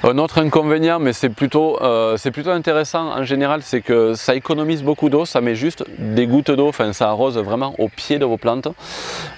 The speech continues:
Moi perso, je trouve que la biodiversité dans le jardin, j'en parle souvent, euh, déjà ça me passionne, et puis je trouve que ça a une importance aussi, avoir des plantes mellifères, avoir des plantes aromatiques autour, avoir des plantes un peu partout dans le jardin,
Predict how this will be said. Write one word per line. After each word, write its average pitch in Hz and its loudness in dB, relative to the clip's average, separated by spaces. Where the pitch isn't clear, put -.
Moi 139 4
perso, 165 2
je 131 2
trouve 151 -2
que 117 4
la 123 4
biodiversité 139 0
dans 120 -2
le 117 0
jardin, 120 0
j'en 98 0
parle 104 0
souvent, 135 0
euh, 95 0
déjà 110 0
ça 113 -6
me 98 -6
passionne, 127 2
et - 2
puis 113 2
je 117 0
trouve 170 0
que 135 2
ça 117 2
a 117 2
une 131 0
importance 131 -2
aussi, 131 0
avoir 107 2
des 117 0
plantes 123 2
mellifères, 120 2
avoir 104 0
des 110 -2
plantes 117 -2
aromatiques 113 0
autour, 123 2
avoir 101 -2
des 113 -4
plantes 123 -4
un 135 2
peu 160 0
partout 156 0
dans 135 2
le 135 -4
jardin, 127 0